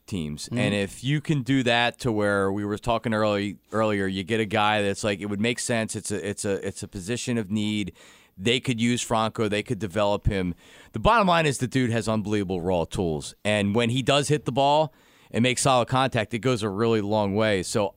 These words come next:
Speaker 1: I'm not moving him just to move him. In the right trade, I would definitely move him. Do I think that he's gonna figure it out and it's gonna click? No, I don't. I don't think I, maybe for a half of a season or something.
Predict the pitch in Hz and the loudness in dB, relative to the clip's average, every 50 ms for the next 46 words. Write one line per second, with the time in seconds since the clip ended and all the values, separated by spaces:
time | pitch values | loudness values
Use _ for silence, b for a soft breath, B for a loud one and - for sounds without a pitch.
0 | - 135 156 185 214 214 208 202 185 175 151 - - _ b b b b b b | 0 2 2 2 2 2 2 2 2 2 2 0 -4 _ b b b b b b
1 | b b 120 143 160 165 165 165 156 151 156 156 139 110 147 139 - - 113 104 | b b 0 2 2 2 2 2 2 4 2 2 0 0 -2 -2 -2 -2 -2 -2
2 | 101 113 120 123 107 127 131 127 131 - - 120 113 110 104 98 113 127 139 120 | 0 0 -2 -2 -2 0 0 0 0 0 0 0 0 0 0 0 0 0 0 -2
3 | - - - - - 123 117 117 123 127 135 143 147 135 - b b b b b | -4 -8 -8 -6 -4 -2 0 0 0 0 0 -2 -2 -4 -6 b b b b b
4 | b b b b 117 120 117 113 107 87 80 127 123 123 - 131 120 107 104 107 | b b b b 0 0 0 0 -2 -2 0 0 0 0 0 -2 -2 0 0 0
5 | 113 117 113 - 135 127 123 123 131 127 B B B B B B 139 135 131 135 | 0 -2 -2 -2 -2 0 0 0 -2 -4 B B B B B B 0 2 2 2
6 | - - - 147 147 - - 143 117 107 127 127 110 - - 131 120 120 117 113 | 0 0 -2 -2 -2 -2 -2 -4 -2 -2 -2 -4 -2 -2 -2 0 0 2 2 0
7 | 101 90 - _ _ _ _ _ _ _ _ _ _ - - - - 147 139 123 | -2 -4 -8 _ _ _ _ _ _ _ _ _ _ -20 -8 -4 -2 -2 0 2
8 | 143 139 127 120 120 123 139 135 110 110 107 - - 135 120 117 113 - - - | 2 2 4 4 4 4 2 2 0 -2 -4 -4 -2 0 0 0 0 -4 -8 -8
9 | - - 143 143 143 - - 165 170 170 156 143 139 151 143 151 151 143 117 90 | -4 -2 0 0 0 0 0 2 2 2 2 2 2 0 0 0 0 0 0 0
10 | 82 71 78 107 113 120 120 - - 123 110 123 120 110 113 120 135 135 120 - | -2 -4 -2 -2 -2 -2 -2 -2 -2 -2 -2 0 0 2 2 2 0 0 -2 -4
11 | - 117 110 107 113 110 123 - - 117 107 101 - 113 117 117 113 120 107 101 | -2 -2 -2 0 0 0 -2 -2 -4 -6 -6 -6 -6 -6 -6 -4 -4 -4 -4 -6
12 | 95 - 107 101 98 - 107 98 95 90 | -6 -6 -6 -6 -4 -4 -4 -4 -4 -4